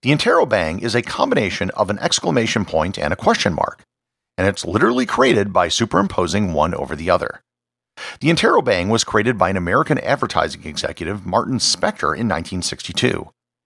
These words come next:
He proposed a single punctuation mark for a surprised question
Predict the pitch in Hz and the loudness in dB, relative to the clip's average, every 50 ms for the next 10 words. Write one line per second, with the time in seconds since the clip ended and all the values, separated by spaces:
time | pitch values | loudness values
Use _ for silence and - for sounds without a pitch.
0 | _ - - - - - - 165 - 240 - - 110 92 90 110 - - - 98 | _ -20 -20 -20 -10 -6 -4 -2 0 0 0 2 2 2 2 0 -2 -4 -4 -2
1 | - - - 123 139 160 165 - - - 107 107 - - - - 240 - - 117 | -2 0 0 2 2 2 0 0 0 -2 -2 -2 -2 0 0 0 0 0 0 -2
2 | 90 76 71 71 - - - - 92 92 92 - 101 104 - - 95 - - 110 | -2 -2 -2 -2 -4 -4 -4 -2 0 0 0 0 0 -2 0 0 0 0 2 2
3 | 107 110 113 107 - - - - - - 208 - - 73 71 - | 4 4 4 2 0 -2 -2 0 0 0 0 0 -4 -6 -8 -10